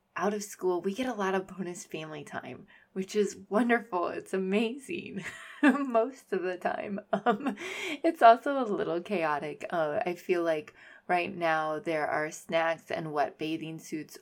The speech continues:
all over my house, and my kids, my kids seem to move between being each other's best friends to being sworn enemies. <laughs> Anyone else?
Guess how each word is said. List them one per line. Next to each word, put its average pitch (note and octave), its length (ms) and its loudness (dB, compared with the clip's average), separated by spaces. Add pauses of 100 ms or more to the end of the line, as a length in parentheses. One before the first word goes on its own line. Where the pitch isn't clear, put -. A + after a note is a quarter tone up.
all F#3+ 220 4
over D3 180 -4
my C#3 120 -6
house, - 500 -4 (480)
and E3+ 320 2
my E3 160 4
kids, F3 720 -2 (1000)
my G#3+ 180 4
kids E4 320 0
seem F4 320 -2
to - 160 -6
move G3+ 580 4
between F#3 540 0
being F3 280 -4
each E3+ 240 -10
other's F#3 300 0
best - 400 -2
friends E3 540 -2 (100)
to D#3+ 500 -2
being D#3+ 460 -6
sworn F3+ 460 -2
enemies. D#3 760 -8 (240)
<laughs> B3+ 220 -4
Anyone G#3+ 340 2
else? A#3 300 -2